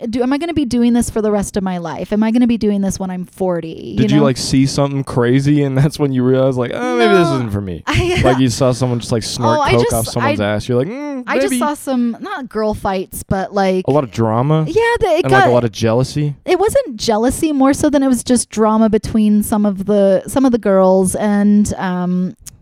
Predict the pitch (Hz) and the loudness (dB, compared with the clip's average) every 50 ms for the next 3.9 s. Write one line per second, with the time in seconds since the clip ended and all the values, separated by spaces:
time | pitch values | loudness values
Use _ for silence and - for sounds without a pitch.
0 | _ - _ 233 226 220 208 202 202 190 240 254 277 - 277 - 320 294 403 349 | _ -8 _ 2 2 4 4 2 2 2 2 0 2 0 -2 -4 -2 0 0 0
1 | 359 359 359 359 339 359 403 - - - - - 202 202 196 196 180 180 175 185 | 0 0 -2 -4 -4 -6 -8 -10 -12 -14 -14 -8 -4 -4 -4 -4 -4 -6 -4 -4
2 | 208 214 262 226 262 285 247 240 226 - 240 226 - - - - 190 170 135 196 | -4 -4 -4 -2 -2 -2 -2 -4 -6 -4 -4 -4 -4 -8 -8 -8 -8 -6 -4 0
3 | 226 247 240 262 277 247 233 - - - - - _ 226 254 254 220 - | 0 0 2 2 0 0 -2 -6 -8 -10 -12 -16 _ -4 -4 -4 -4 -6